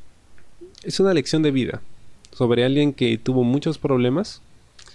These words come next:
que no se sentía cómoda consigo misma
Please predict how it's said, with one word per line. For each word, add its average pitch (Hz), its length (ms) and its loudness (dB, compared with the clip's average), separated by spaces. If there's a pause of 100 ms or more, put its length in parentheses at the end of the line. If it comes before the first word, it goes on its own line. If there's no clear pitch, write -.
(460)
que 120 120 0
no 120 100 2
se 120 120 -2
sentía 113 400 0
cómoda 113 380 0
consigo 107 360 -2
misma 131 400 0